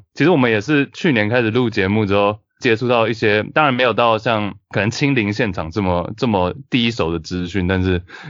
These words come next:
一些 YouTube，一些篮球的 YouTuber 啊，或是之前也是在篮球各个领域工作的人，也是透过，诶，呃，以及还有像你们，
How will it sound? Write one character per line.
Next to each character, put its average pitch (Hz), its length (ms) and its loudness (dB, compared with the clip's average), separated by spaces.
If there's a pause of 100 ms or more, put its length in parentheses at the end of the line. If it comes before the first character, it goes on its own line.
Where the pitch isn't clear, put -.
(140)
一 127 60 2
些 110 140 4
YouTube， 117 460 2
一 139 80 0
些 123 140 0
篮 101 180 2
球 104 80 0
的 101 80 2
YouTuber 104 500 0
啊， 85 160 0
或 101 140 2
是 98 220 2 (100)
之 123 120 0
前 107 160 0
也 92 60 0
是 104 120 0
在 101 340 0 (320)
篮 120 180 2
球 131 140 2
各 135 140 0
个 113 100 0
领 92 160 -4
域 104 100 -2
工 98 240 -2
作 95 200 0
的 82 40 -2
人， - 200 -8
也 95 100 -2
是 117 100 -2
透 127 200 0
过， 110 320 0 (240)
诶， 131 100 0
呃， 123 160 -4
以 113 140 -2
及 127 200 2
还 127 80 2
有 123 80 2
像 117 160 -4
你 95 40 -4
们， 87 100 -6